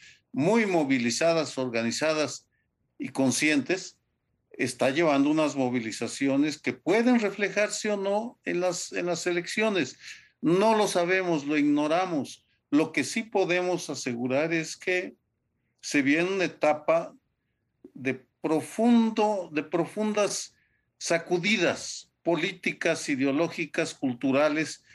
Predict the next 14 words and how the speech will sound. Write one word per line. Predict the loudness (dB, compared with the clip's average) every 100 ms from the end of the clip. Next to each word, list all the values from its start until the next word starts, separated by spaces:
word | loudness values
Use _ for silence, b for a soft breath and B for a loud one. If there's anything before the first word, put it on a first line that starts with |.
| b
en | 0 2
Estados | 2 2 2 2 -4
Unidos, | -4 -2 -2 2
en | 2
el | 2
cual | 0 0 0 -2 _ _ _ _
no | -4 2 4
hay | 4 2
desenlace | 0 -2 0 2 2 0 -2
previsible, | -8 -6 -4 -4 -2 0 2 0 0 -8 _ _ _ -6
eh, | -4
de | 0 2
ninguna | 4 4 4 4 4 2
manera. | -2 -2 -4 -4 -8